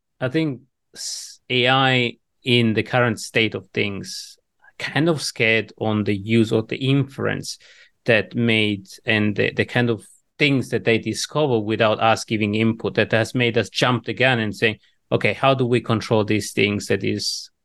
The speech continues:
seamlessly uncontrollable?" I think there was a technology leap. They made everybody very careful, especially in Europe, where privacy and safety is, like,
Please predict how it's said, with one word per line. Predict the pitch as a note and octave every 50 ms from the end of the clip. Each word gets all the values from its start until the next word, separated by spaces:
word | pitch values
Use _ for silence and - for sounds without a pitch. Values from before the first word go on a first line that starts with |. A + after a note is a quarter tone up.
| _ _ _ _ _
seamlessly | - - - - - D#3 E3+ F3+ D#3+ B2+ G#2 - - A2+ G#2+ G#2+
uncontrollable?" | A2 G#2+ - - A2+ A2 - A#2+ A#2 A2 G#2 F#2+ G#2 -
I | G#2+
think | - C#3+ C#3 C3
there | A#2 A#2+
was | A2 A2 A#2 G#2 G#2+
a | G2+
technology | - B2 A#2 - B2 C3+ C#3+ D3 C#3+ C3 - A#2 A2
leap. | G#2+ A#2+ D3 C#3 A2+ - - _ _ - - - _ _
They | - A2
made | G#2+ A2 A2 G#2+ A2 -
everybody | - A#2 B2 A#2+ C#3 B2 B2+ B2+ A#2+ A#2+
very | A2+ G#2 A2+ A#2 A#2+ A#2 A2+ G#2+
careful, | - A#2 A2 G2+ - - G#2
especially | G2 - - C#3 C3 C3 - C#3 C3
in | A#2 A2
Europe, | G2+ G#2+ G#2+ G#2+ A2 G#2 F#2 -
where | - G#2 G#2 G2+ - _ _
privacy | - - A2+ A#2 A#2 A2+ A#2 G#2+ - - G#2+ G#2 - - _ - - _ _
and | - G#2+ G#2+ G2+
safety | - - A#2 A2+ A2 - - - A2+ G#2
is, | - - G2+ F#2+ - -
like, | G#2 G2 G2+ G2+ G2 -